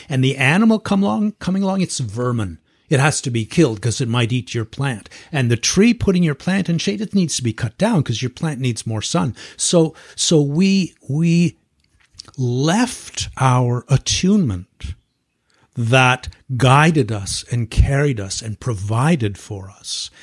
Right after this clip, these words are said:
And, you know, when I say provided for us, the, the, the Magdalenian, the late Paleolithic, has been called the original leisure society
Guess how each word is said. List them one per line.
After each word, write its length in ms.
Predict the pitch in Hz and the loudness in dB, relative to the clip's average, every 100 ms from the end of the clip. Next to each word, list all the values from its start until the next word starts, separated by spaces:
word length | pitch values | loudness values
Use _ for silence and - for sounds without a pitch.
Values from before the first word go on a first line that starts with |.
| - - - | -20 -20 -4
And, 180 | 160 160 | 0 0
you 120 | 185 | 0
know, 80 | 156 | -2
when 160 | 147 202 | -2 -2
I 60 | |
say 200 | 240 254 | 0 0
provided 580 | - 139 104 117 135 127 | 0 -2 0 0 0 -2
for 300 | - 110 98 | -6 -10 -8
us, 160 | 98 - | -10 -10
the, 300 | 123 117 - _ _ - | -8 -8 -10 _ _ -12
the, 320 | 127 127 120 _ _ _ _ | -8 -6 -8 _ _ _ _
the 280 | - 131 131 | -8 -6 -4
Magdalenian, 920 | 156 165 190 185 135 131 135 131 110 | 0 2 2 2 2 2 2 2 -2
the 100 | 120 | -4
late 320 | 143 190 - | -4 -4 -4
Paleolithic, 1000 | - 147 135 117 107 123 135 113 - - | -4 -2 -2 -2 -2 -4 -4 -8 -10 -12
has 180 | - 131 | -6 -6
been 220 | - 123 | -6 -8
called 380 | 117 - 147 135 | -8 -6 -4 -4
the 120 | 120 | -4
original 640 | 107 107 123 123 127 117 110 | -4 -4 -6 -6 -8 -6 -6
leisure 380 | 113 131 - 98 | -4 -4 -6 -8
society 760 | - - 110 98 95 95 98 | -8 -8 -8 -6 -6 -8 -12